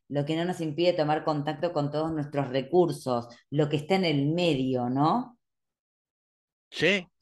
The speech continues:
Speaker 2: sí, sí, sí, tal cual. Sí. La te-, le-, digamos, lo que hace el,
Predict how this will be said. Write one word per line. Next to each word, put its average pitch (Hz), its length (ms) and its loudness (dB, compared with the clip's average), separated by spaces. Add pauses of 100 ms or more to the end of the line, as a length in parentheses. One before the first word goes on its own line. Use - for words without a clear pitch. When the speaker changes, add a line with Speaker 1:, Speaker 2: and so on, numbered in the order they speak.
(180)
Speaker 2:
sí, - 260 -8
sí, - 300 -4 (540)
sí, 175 200 -8
tal 123 200 -2
cual. 170 260 -6 (720)
Sí. 220 260 2 (1040)
La 202 140 0
te-, 175 240 0
le-, 185 380 0
digamos, 196 480 2
lo 156 160 2
que 175 140 0
hace 196 360 -2 (280)
el, 139 280 0